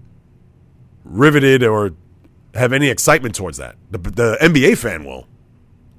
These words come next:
Giannis and Harden, arguably the one and two player of the league, but for the average guy or gal,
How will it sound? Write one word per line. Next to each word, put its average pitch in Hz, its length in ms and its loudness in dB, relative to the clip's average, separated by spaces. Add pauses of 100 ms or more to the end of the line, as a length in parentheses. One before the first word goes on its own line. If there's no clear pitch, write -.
Giannis 123 340 2
and 104 100 -6
Harden, 139 680 4
arguably 123 440 2
the 107 300 -4 (540)
one 139 200 4
and 127 100 -2
two 131 100 0
player 131 240 4
of 120 40 0
the 113 80 0
league, 135 300 2
but 117 300 2 (500)
for 117 120 -4
the 117 120 -2
average 143 280 4
guy 139 340 6
or 120 140 2
gal, 131 500 2